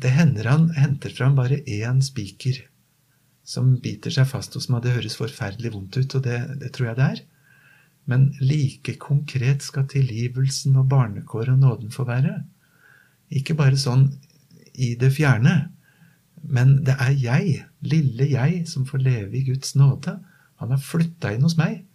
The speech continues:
Jeg er blitt Den hellige ånds tempel. Eh, du tok feil av meg og broren min, men det var jammen ikke så fryktelig feil heller.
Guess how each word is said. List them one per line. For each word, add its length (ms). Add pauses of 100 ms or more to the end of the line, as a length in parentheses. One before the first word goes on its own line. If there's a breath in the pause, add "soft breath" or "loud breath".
(260 soft breath)
Jeg 120
er 80
blitt 220
Den 100
hellige 320
ånds 240
tempel. 400 (1120 soft breath)
Eh, 320
du 120
tok 200
feil 280
av 80
meg 200
og 120
broren 240
min, 200
men 180 (160)
det 140
var 140
jammen 260
ikke 280 (520)
så 160
fryktelig 440
feil 240
heller. 240